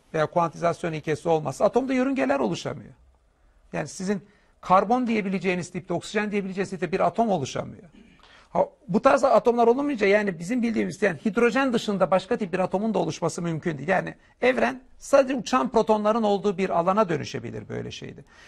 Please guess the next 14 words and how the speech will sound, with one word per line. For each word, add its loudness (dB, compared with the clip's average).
Yer 4
çekimi -2
kuvvetinin 0
şiddetini -4
değiştirirseniz, -2
sırf -4
yer 4
çekimi -8
kuvveti 2
olmazsa 2
da 4
olmaz 2
da, 0
sırf -4